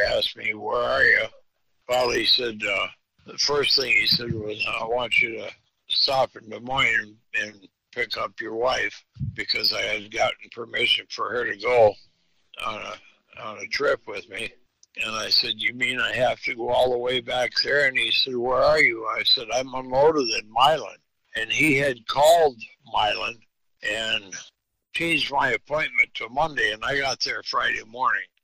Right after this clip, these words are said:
And, uh, I, uh,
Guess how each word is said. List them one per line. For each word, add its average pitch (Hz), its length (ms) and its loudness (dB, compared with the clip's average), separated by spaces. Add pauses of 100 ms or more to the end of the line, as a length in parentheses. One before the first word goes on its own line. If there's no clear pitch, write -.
(200)
And, 113 440 -6
uh, 101 240 -4 (1040)
I, 110 180 2
uh, 104 300 2